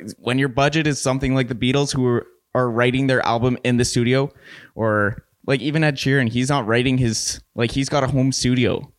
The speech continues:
is the thing that he's doing. So use those tools to, you know, your,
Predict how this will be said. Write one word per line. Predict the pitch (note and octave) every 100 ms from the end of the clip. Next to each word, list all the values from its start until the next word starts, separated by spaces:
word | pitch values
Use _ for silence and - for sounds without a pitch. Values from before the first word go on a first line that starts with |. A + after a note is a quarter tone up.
| -
is | A#2
the | G#2+
thing | G#2+ A#2 G#2 F#2+
that | G2+
he's | G#2+
doing. | - A#2 G2+ -
So | - G#2 F2+ - - - - - _
use | A2 B2 D#3 D#3 - -
those | C3 C3+ C3
tools | - C3+ A#2+ G2+ G2+ - - _ -
to, | B2+ A#2+ A#2+ A#2 - _ _ _ -
you | A2 A2
know, | G2+ G#2
your, | A#2 A#2+ B2+ B2 A#2+